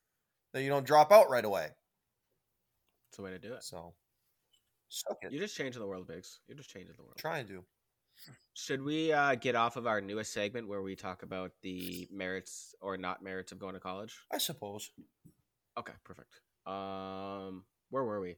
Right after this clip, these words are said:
Speaker 2: We were talking, before we got on our covid rant, um, we were talking about Purdue, how we think they're most, the most likely to drop. Did we get further than that?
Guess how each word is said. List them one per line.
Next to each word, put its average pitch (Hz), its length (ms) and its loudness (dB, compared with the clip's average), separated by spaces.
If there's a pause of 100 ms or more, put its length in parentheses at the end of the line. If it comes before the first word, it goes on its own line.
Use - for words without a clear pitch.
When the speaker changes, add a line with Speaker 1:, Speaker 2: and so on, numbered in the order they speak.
(140)
Speaker 2:
We 110 100 -4
were 110 60 0
talking, 127 460 -2 (520)
before 160 300 4
we 175 120 6
got 139 240 8
on 131 80 6
our 110 120 4
covid 110 360 0
rant, 90 360 -6 (220)
um, 95 520 -6
we 95 60 -10
were 98 60 -8
talking 107 160 -6
about 113 160 -6
Purdue, 110 520 -6 (1160)
how 107 220 -4
we 98 160 -6
think 101 300 -10
they're 101 180 -4
most, 101 420 -6
the 95 280 -6
most 107 280 -8
likely 104 280 -6
to 113 100 -10
drop. 98 340 -8 (960)
Did 110 140 -8
we 131 80 -4
get 160 160 -4 (100)
further 110 280 -6
than 120 100 -12
that? 120 200 -12